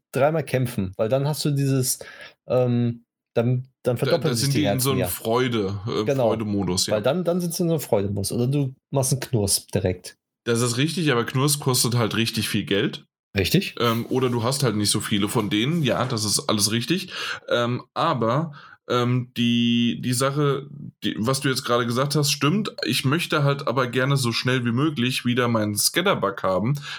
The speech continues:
Speaker 2: damit
Speaker 1: Mhm.
Speaker 2: ich all meine Kilometer, die ich halt laufe, mit diesem dann habe.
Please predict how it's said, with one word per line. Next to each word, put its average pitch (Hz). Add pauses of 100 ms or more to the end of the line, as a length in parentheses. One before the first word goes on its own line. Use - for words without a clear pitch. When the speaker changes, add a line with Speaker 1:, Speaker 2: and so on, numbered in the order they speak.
Speaker 2:
damit 117
Speaker 1:
Mhm. 127
Speaker 2:
ich -
all 139
meine 127
Kilometer, 120
die 107
ich 101
halt 98
laufe, 127 (400)
mit 113
diesem 143
dann 98
habe. 78